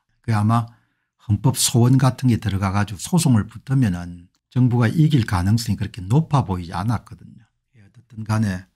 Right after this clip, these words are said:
순리대로 이렇게 처리를 해야 되는데 뭐 이렇게 한다 해가지고 의대생들의 요구 조건이 충족된 게 아니기 때문에 내년, 어,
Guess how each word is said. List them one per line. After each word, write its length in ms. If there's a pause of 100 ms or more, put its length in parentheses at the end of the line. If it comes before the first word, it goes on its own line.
(420)
순리대로 640
이렇게 280
처리를 400
해야 160
되는데 520
뭐 140
이렇게 320
한다 300
해가지고 640 (220)
의대생들의 720
요구 240
조건이 400
충족된 640
게 80
아니기 360
때문에 540 (260)
내년, 640 (340)
어, 280